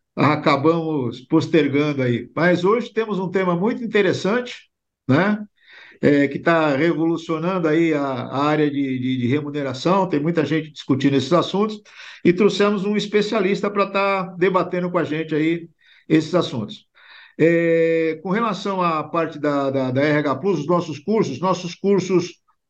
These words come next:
online, eles continuam, tá? É, a gente continua aí oferecendo os cursos de remuneração fixa e remuneração variável.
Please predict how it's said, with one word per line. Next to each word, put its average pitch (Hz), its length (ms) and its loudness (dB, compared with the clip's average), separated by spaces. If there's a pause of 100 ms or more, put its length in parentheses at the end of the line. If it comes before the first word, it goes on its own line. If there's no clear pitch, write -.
online, 165 480 2
eles 165 220 -2
continuam, 185 760 0 (160)
tá? 196 420 0 (480)
É, 135 840 2
a - 20 0
gente 151 180 -4
continua 165 360 0
aí 170 60 2
oferecendo 160 500 -4
os - 80 -10
cursos 156 280 -2
de 143 60 0
remuneração 147 680 0
fixa 165 280 0
e - 20 0
remuneração 143 640 -2
variável. 143 720 0